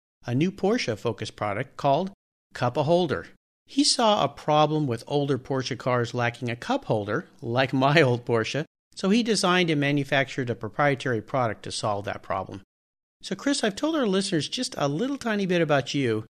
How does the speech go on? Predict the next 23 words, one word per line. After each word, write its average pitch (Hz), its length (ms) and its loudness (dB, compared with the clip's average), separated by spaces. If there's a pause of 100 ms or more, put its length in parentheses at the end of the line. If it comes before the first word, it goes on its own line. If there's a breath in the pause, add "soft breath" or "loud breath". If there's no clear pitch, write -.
(320)
Would 170 180 -8
you 262 60 0
take 247 240 0
a 175 40 0
moment 151 300 2
and - 80 -10
share 277 200 -2
a 262 40 0
little 302 240 2
bit 240 180 4
more 147 360 2
about 120 400 -2
your 110 80 -8
career, 180 680 0 (380)
your 113 100 -2
life, 147 380 4
and, 139 100 0
of 131 60 -4
course, - 400 0 (260)
your - 140 -4
passion - 560 -2 (180)
for - 240 -8
automobiles? 110 760 0